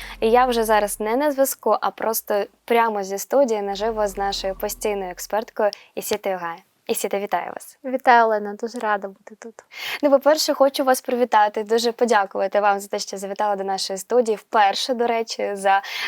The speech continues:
Speaker 1: е, весь наш рік вже співпраці. І перше моє питання, скажіть, е, коли ви вирішили все ж таки, що ось приїжджаєте в Україну, і як вам зараз наша країна, скільки,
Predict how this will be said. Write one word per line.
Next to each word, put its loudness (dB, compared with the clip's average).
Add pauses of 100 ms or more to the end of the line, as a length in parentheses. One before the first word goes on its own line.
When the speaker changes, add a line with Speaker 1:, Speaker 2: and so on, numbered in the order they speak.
Speaker 1:
е, 4
весь 0
наш 0
рік 0
вже -2
співпраці. -2 (300)
І -4
перше 2
моє -2
питання, -2
скажіть, -6 (280)
е, 2
коли 0
ви 6
вирішили -2
все -6
ж -8
таки, -8
що -4
ось -4 (120)
приїжджаєте 2
в -6
Україну, -2 (240)
і -6 (520)
як -2
вам -2
зараз 0
наша -6
країна, -4
скільки, -4